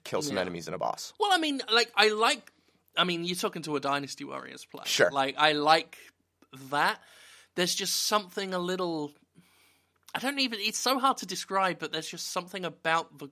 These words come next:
Speaker 2: the combat even in Ratchet and Clank that's just so, it's there.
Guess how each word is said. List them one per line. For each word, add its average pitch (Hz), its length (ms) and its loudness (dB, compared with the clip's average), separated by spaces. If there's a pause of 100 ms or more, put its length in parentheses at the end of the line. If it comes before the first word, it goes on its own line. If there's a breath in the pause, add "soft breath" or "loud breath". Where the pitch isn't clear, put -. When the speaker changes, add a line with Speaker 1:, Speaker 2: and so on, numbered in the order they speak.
(160)
Speaker 2:
the 143 100 -14
combat 160 540 -4
even 135 320 -8
in 127 100 -14
Ratchet 127 320 -12
and 135 80 -18
Clank 135 240 -10
that's 131 180 -16
just - 300 -10
so, 139 400 -4 (1800 soft breath)
it's 151 180 -4
there. 147 600 0